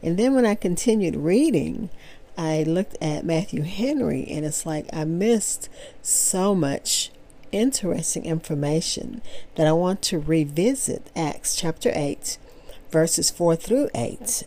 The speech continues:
and let me read it again in your hearing. "Therefore, those who were scattered went everywhere preaching the word. Then Philip went down to the city of Samaria and preached Christ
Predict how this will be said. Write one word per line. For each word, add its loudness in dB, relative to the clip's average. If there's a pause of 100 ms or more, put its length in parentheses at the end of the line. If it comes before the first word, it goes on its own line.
and 0
let 0
me 2
read 4
it -4
again 0
in 0
your 4
hearing. 0 (680)
"Therefore, 2 (480)
those 6
who 4
were 4
scattered 2
went 2 (100)
everywhere 4
preaching 2
the 2
word. -4 (720)
Then 2
Philip 2 (100)
went 2
down 2 (420)
to 0
the 4
city 4
of 6
Samaria 2 (520)
and 2
preached 4
Christ 2